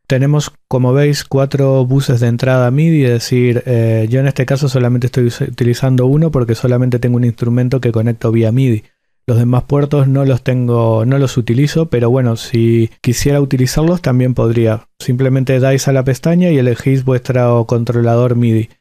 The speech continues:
vuestra tarjeta de sonido o interfaz midi que tengáis. Luego vemos que en el próximo recuadro que encontramos pone midi Clock Sync. Es decir, eh, todos los instrumentos que tengamos conectados a nuestro, a nuestra entrada midi, tenemos que elegir aquí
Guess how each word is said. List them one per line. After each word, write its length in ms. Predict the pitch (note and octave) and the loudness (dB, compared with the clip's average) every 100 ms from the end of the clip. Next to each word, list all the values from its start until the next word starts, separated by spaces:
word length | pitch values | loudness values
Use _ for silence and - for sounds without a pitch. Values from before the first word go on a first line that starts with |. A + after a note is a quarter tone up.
| _ - | _ -6
vuestra 280 | A#2 B2 A#2 | -4 -2 -4
tarjeta 420 | A2+ - B2 C3 | -4 -4 -2 0
de 100 | B2 | 0
sonido 440 | B2+ B2+ D#3 D#3 | 0 0 2 2
o 100 | C3 | 2
interfaz 500 | B2 A#2 A2+ B2 A2 | 0 -2 -4 -4 -2
midi 240 | B2 B2 B2+ | 0 0 0
que 140 | A#2+ | -2
tengáis. 600 | A2+ A2+ A#2 B2 B2+ - _ _ - | -2 -2 0 0 0 -4 _ _ -2
Luego 300 | C3+ E3 E3+ | 0 2 2
vemos 240 | F3 E3 | 2 0
que 100 | - | 0
en 60 | A#2 | -2
el 100 | A#2 | 0
próximo 400 | C#3+ C#3 D#3 D#3 | -2 -2 0 0
recuadro 480 | D#3 D3 D#3 D3+ C3+ | 0 0 0 2 0
que 100 | C#3 | -2
encontramos 640 | C3 C#3 D3+ E3 D#3+ D#3 | -2 -2 0 0 0 -2
pone 300 | - C#3+ C3+ | -2 0 0
midi 260 | C#3+ D#3+ D#3+ | 2 0 0
Clock 300 | C#3+ C#3 - | 0 -2 0
Sync. 380 | C#3 C3 A2+ - _ _ _ _ | -2 0 -2 -10 _ _ _ _
Es 140 | D3 C#3+ | -2 0
decir, 480 | D3+ - D3+ B2 - | 0 0 0 0 -2
eh, 340 | B2+ A#2+ A#2+ A#2 | 0 2 2 0
todos 200 | D#3+ D#3+ | 0 2
los 200 | D#3+ - | 0 0
instrumentos 580 | C#3+ C3 C#3 D#3+ C#3+ B2 | -2 0 0 0 0 -2
que 120 | A#2+ | -2
tengamos 440 | A2+ A#2+ C3 C#3+ | -2 0 0 0
conectados 520 | - C3+ B2 D#3 C#3+ A2+ | 0 -2 0 0 0 0
a 20 | |
nuestro, 1000 | A2+ - B2 A#2+ A#2 A2+ A2+ A2+ A2 A#2 | -2 -4 -2 0 2 2 2 2 0 0
a 140 | B2+ B2 | -2 0
nuestra 320 | A#2+ - A#2+ | -2 -2 -2
entrada 400 | A#2 C#3+ C#3+ C#3+ | -2 0 0 2
midi, 400 | D#3+ D#3+ E3 F#3+ _ _ _ _ - | 2 2 0 -2 _ _ _ _ -4
tenemos 400 | B2+ C#3+ D3+ - | 0 0 0 0
que 120 | D3+ | 0
elegir 360 | C#3 - D#3 | 0 0 -2
aquí 440 | C#3+ C3 D#3+ F3 | -2 0 -2 -2